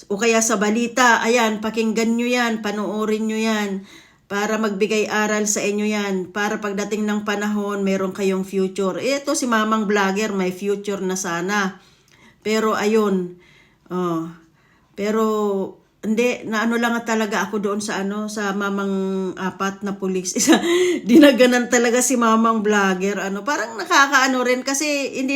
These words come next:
naman siya man lalaban na siguro kasi nag-iisa, based doon sa video, nag-iisa lang naman siya, wala naman siyang ibang kasama. Pero dinaganan talaga siya nung apat na pulis. But anyway, eh, trabaho siguro nung pulis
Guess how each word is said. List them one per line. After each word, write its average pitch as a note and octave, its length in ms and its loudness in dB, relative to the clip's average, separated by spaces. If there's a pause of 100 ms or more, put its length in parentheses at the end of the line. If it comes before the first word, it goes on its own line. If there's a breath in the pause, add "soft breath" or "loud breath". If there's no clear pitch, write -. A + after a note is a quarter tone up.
naman C4 560 0
siya A#3+ 160 -2
man A#3 240 -2
lalaban A3 400 0
na A3 80 -4
siguro G#3+ 400 -4
kasi C#4 240 -4
nag-iisa, G#3 560 0 (320 loud breath)
based A#3 320 4
doon B3+ 160 6
sa A#3+ 160 2
video, A#3 320 2
nag-iisa G#3+ 480 0
lang A3 160 0
naman A3 240 2
siya, B3 80 0
wala A3 240 2
naman A3 240 0
siyang G#3+ 160 -6
ibang G#3+ 240 -6
kasama. G#3 720 0
Pero A3 240 2
dinaganan A3 560 2
talaga A3 320 0
siya A3+ 160 -2
nung G#3+ 160 -4
apat G#3 480 -2
na G#3 240 0 (480 loud breath)
pulis. G#3 560 2 (400 loud breath)
But A#3+ 160 -4
anyway, B3 640 4
eh, A3+ 240 2
trabaho A3 400 2
siguro A3 400 2
nung G#3+ 240 -4
pulis G#3+ 240 -2